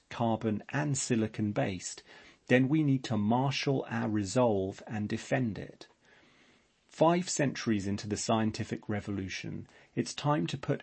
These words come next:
ourselves back at the center of our own story about life, the universe, and everything. We are, in the final summation,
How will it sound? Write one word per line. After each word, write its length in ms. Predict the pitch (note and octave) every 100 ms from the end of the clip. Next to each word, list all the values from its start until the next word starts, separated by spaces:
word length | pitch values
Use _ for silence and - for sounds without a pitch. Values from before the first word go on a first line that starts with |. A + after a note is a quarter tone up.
| -
ourselves 800 | A#2+ A#2+ - D#3 C#3 G2+ G2 -
back 340 | - B2+ A#2
at 100 | C#3
the 80 | -
center 640 | - - E3+ D3 A#2+ G#2 -
of 120 | G#2+
our 200 | G#2+ G#2+
own 240 | B2 D#3
story 640 | C#3+ - G#2+ F#2 F#2 F2+ -
about 320 | - G#2 G2+
life, 500 | G#2+ A2 B2 C3 - -
the 80 | A2
universe, 680 | G#2 A2 G#2 G#2 G2 F#2 -
and 160 | G#2+
everything. 600 | G#2 G#2 G#2 - F#2+ F2+ - - - _ -
We 200 | A2 A#2+
are, 400 | C#3 C#3 D3 -
in 140 | A2
the 60 | G2+
final 500 | - A#2+ A#2 A2 G#2
summation, 880 | - A2 G#2 C3+ C3+ - G2 F2